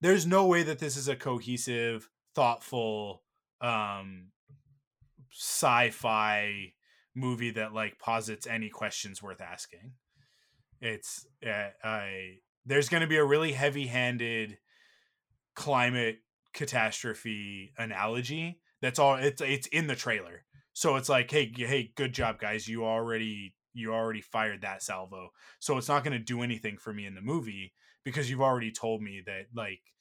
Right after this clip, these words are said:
Laura Dern's character is there to be like, "We, we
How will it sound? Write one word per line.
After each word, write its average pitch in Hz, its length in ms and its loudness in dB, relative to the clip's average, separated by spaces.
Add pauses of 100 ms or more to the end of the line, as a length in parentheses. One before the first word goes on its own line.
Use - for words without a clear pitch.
(380)
Laura 123 300 2
Dern's 110 300 -4
character 104 480 -4
is 95 160 -10
there 95 200 -6
to 107 140 -10
be 104 160 -8
like, 101 340 -8
"We, 127 360 -8 (160)
we 143 300 -6